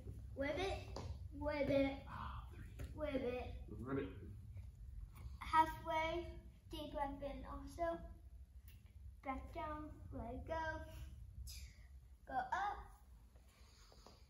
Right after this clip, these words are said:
Speaker 1: Reach for the sky. And heart, hand to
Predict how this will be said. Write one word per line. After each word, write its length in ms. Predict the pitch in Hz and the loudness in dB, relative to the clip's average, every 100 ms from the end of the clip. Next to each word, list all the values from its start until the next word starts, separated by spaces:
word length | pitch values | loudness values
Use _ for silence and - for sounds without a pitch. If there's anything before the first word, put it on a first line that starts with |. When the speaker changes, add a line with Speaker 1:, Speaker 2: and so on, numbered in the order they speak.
| - | -10
Speaker 1:
Reach 400 | 277 277 - - - | -6 -4 -6 -8 -4
for 100 | 254 | -2
the 180 | 233 226 - | 0 -2 -4
sky. 800 | - - 381 349 349 349 359 359 359 - - - - - - - - - - - - - - - - - - - - - - - - - 285 | -12 0 4 6 4 2 0 -2 -6 -16 -14 -10 -10 -12 -18 -20 -20 -20 -18 -16 -16 -12 -10 -8 -8 -8 -8 -10 -12 -14 -20 -20 -20 -6 -2
And 120 | 269 269 - - | -2 -4 -10 -8
heart, 280 | 302 285 - - - 285 | 0 2 0 -8 -12 -6
hand 220 | 294 285 | 0 0
to 80 | 277 | 2